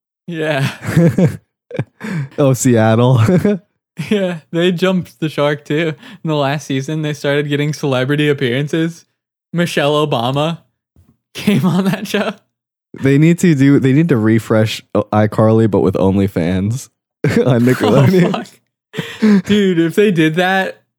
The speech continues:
Speaker 1: like, Netflix or Hulu picked that up and they cast, 'cause they're not doing anything really. They could get Sam and Carly and maybe one other m-, major character, and they could reboot that, and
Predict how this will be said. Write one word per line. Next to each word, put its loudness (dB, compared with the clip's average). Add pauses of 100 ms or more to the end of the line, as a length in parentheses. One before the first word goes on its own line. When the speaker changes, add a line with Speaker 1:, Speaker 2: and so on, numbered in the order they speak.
(540)
Speaker 1:
like, -6
Netflix -2
or -2
Hulu 0
picked -8
that -2
up -4
and -4
they -2
cast, -8 (180)
'cause -4
they're 2
not -2
doing 2
anything -4
really. -4
They -2
could -6
get 0
Sam -2
and -4
Carly -2 (320)
and -6 (300)
maybe -2
one -2
other 0
m-, -6
major -4
character, -4 (800)
and -4
they 0
could 0
reboot 0
that, -2
and -4